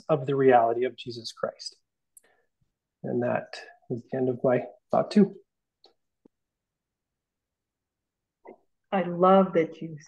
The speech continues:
Speaker 2: say, um, that quote, um,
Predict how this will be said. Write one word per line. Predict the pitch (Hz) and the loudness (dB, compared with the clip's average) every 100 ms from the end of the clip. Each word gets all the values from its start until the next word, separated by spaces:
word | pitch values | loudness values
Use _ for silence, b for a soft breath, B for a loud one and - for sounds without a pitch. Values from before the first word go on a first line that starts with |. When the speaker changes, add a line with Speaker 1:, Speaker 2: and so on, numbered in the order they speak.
| - | -6
Speaker 2:
say, | 160 151 156 151 | -2 0 -2 -4
um, | - 156 147 151 - 190 - _ - | -4 -4 -4 -6 -10 -12 -20 _ -2
that | 180 143 - | -2 -2 -2
quote, | - 156 143 - - _ - | 2 2 2 -6 -18 _ -12
um, | 175 165 - - 196 | -8 -6 -8 -10 -16